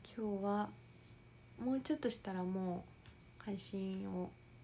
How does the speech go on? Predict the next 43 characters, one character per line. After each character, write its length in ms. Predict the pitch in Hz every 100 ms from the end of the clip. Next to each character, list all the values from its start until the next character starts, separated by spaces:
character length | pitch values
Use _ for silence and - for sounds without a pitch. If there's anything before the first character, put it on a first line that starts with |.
| - -
終 80 | 202
わ 100 | 196
ら 100 | 180
せ 160 | -
て、 320 | 196 - 190 175 - - - - - - - - -
ま 60 | -
た 120 | 185
明 60 | 180
日 140 | - 190 180 - -
頑 220 | - 180
張 80 | 180
る 120 | 185
た 140 | 180 185
め 140 | 180
に 300 | 175 175 - - - - - - - - - - -
よ 100 | 185
く 220 | - 175 175 - -
寝 320 | 196 180 175 180
た 160 | 196 180
い 80 |
と 220 | 175 185 185
思 200 | 180 175
い 100 | 175
ま 200 | 175 185
す。 240 | 175 - - - - - - -
だ 60 | -
か 80 | 190
ら 40 |
ベ 100 | 190
ッ 60 | 359
ド 80 | 453
に 120 | 320
入 120 | 240
っ 20 | 226
て 140 | 208
も 100 | 190
さ、 420 | 185 196 185 175 -
目 220 | 220 269
つ 160 | 254 196
ぶ 80 | 190
っ 20 |
て 180 | 196 180
さ、 380 | 196 180 180